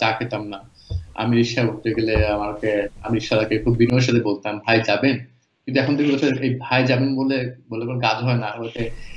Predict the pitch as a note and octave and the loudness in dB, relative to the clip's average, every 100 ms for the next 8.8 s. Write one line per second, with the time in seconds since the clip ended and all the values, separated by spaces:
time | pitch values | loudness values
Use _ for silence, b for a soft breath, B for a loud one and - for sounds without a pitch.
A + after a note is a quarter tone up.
0 | B D#3 D#3 - B2+ B2+ A2+ - G#2+ A#2+ | B 2 4 4 2 0 -4 -6 -4 -4
1 | B2+ A#2+ A#2 A#2 G2 - F2+ - - - | -2 0 0 -2 -4 -6 -10 -10 -12 -4
2 | A#2+ B2 C#3 C3 C3 A2+ B2+ C#3+ D3+ D#3+ | -2 2 2 2 0 0 4 6 6 4
3 | E3+ C#3 B2 - - - C3 B2 C#3+ C3+ | 4 4 2 -4 -6 -6 -4 0 2 2
4 | B2 A2 A2 G#2+ G#2 G2+ - B B - | 0 0 -4 -4 -6 -10 -12 B B -12
5 | A#2 A#2+ A#2+ A#2+ G2+ C3+ D#3+ F3+ F3 F3+ | -4 -2 0 0 -2 -2 4 4 6 4
6 | F3+ E3 D3 C3+ C3 B2+ A#2+ A#2 A#2+ A#2 | 2 2 2 2 0 0 0 -2 -4 -4
7 | C3+ B2+ B2 B2 A2+ - G3 E3+ D#3+ C#3 | 0 2 2 2 0 -2 -8 -4 -2 -2
8 | C3+ C#3 B2 B2 A#2 A#2 A2 | -2 -2 0 2 2 4 0